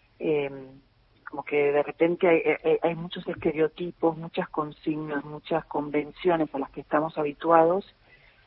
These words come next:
y que no solemos preguntarnos, eh, por qué,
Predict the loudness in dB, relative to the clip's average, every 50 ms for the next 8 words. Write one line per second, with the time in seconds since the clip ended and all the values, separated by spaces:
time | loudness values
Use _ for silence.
0 | _ _ _ -12 -10 -6 -2 0 0 0 2 2 4 4 4 4 4 4 2 2
1 | 2 2 2 2 2 0 0 2 4 4 4 4 2 -2 -2 -2 -2 -4 -6 -10
2 | -18 -20 -20 -20 _ _ _ _ _ _ _ _ -14 -8 -6 -6 -4 -6 -8 -12
3 | -14 -12 _ 0 0 0 0 0 0 2 2 2 2 -2